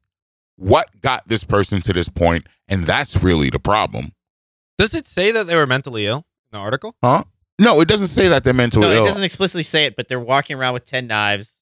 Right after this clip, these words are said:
Speaker 3: And this, I, I just wanna reiterate, this was not a robbery. It's not actually a robbery because chasing people around with knives, screaming at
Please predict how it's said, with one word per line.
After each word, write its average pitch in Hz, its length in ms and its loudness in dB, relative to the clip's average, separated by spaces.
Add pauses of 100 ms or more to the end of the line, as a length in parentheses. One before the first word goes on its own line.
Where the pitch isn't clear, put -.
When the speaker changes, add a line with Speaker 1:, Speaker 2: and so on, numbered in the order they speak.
Speaker 3:
And 110 80 -20
this, 110 300 -16
I, 117 60 -20 (360)
I 120 40 -8
just 123 160 -14
wanna 139 140 -4
reiterate, 120 380 0
this 107 160 -20
was 107 140 -20
not 120 140 -4
a 113 40 -4
robbery. 95 640 -4 (540)
It's - 120 -20
not 131 140 0
actually 123 280 0
a 104 40 -4
robbery 90 380 -2
because - 220 -20 (420)
chasing 139 400 -2
people 120 280 -8
around 107 280 -2
with 95 140 -10
knives, 95 300 -4
screaming 90 380 -18
at 76 60 -20